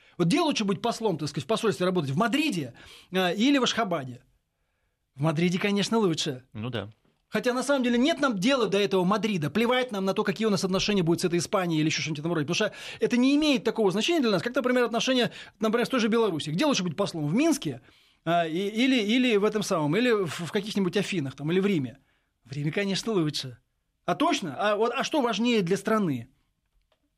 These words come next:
Speaker 1: Для страны что важнее? Не для лично, для, там, дипломата, как бы, или его семьи, а для страны что важнее?
Speaker 2: Ну, это что, государ-, э, руководство решит, наверное, то и важнее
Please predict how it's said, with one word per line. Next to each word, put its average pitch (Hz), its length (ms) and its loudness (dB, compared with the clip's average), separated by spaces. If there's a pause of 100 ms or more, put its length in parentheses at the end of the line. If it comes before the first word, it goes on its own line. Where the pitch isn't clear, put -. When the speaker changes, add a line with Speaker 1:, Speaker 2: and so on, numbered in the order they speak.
(220)
Speaker 1:
Для 196 200 2
страны 277 380 0
что 190 180 0
важнее? 185 320 2
Не 180 140 2
для 220 180 2
лично, 294 340 0
для, 196 260 0 (220)
там, 180 140 2
дипломата, 220 560 0
как 170 160 -4
бы, 175 120 2
или 196 120 4
его 196 140 4
семьи, 190 440 2
а 196 200 0
для 196 180 -2
страны 233 400 -2
что 165 180 -4
важнее? 147 380 -4
Speaker 2:
Ну, 131 140 0
это 135 180 0
что, 117 240 -2
государ-, 107 400 -6
э, 117 220 0
руководство 110 420 -2
решит, 160 300 -4
наверное, 101 240 -6
то 107 120 -4
и 101 40 0
важнее 110 460 -8